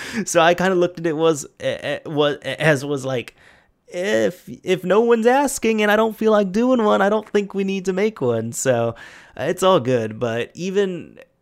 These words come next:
at most, if I ever do any type of tour video, it would probably be, like, my office here, because people ask me what type of computer I have or what my setup is, whatever it is, uh, and I've been happy with it here. Uh, I actually end up getting a lot of soundproof paneling as well, too. I got, like, two packages worth, so,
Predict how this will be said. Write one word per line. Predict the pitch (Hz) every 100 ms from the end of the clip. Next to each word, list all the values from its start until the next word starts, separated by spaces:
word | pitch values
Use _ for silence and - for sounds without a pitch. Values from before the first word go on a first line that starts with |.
| _ _
at | 151 156 -
most, | 139 127 147 156 -
if | 131
I | 123
ever | 120 131 135
do | 127 123
any | 117 127
type | 123 113
of | -
tour | 120 123
video, | 123 139 139 135
it | 120
would | 123 117
probably | - 127 123 127 117
be, | 117 113 113
like, | 110 107 104
my | 110 107
office | 107 104 - 98 -
here, | 107 -
because | 117 123 117
people | 139 127 120
ask | 120 -
me | 113
what | 113 -
type | 120 113
of | 113
computer | 107 110 107
I | 110
have | 107 113 110 107
or |
what | 107 98
my | 101
setup | - 110 107 -
is, | 107 107 -
whatever | 107 107 104
it | 110
is, | 107 110 - - -
uh, | - 110
and | 104 156
I've | 196
been | 190
happy | 165 160 113
with | 101 101
it | 101
here. | - 104 101 - - -
Uh, | 117 110
I | 160
actually | 185 208
end | 165 170
up | 151
getting | 139 139 139
a | 120
lot | 120 120 120
of | 107 104
soundproof | 107 - 123 123 123 113 - 127 110 -
paneling | 113 113 123 123 120
as | 107
well, | 110 107 107
too. | - 120 120 117
I | 107
got, | 113 95
like, | 107 -
two | - 131
packages | - 113 117 - 117
worth, | 110 113 113 -
so, | - 110 107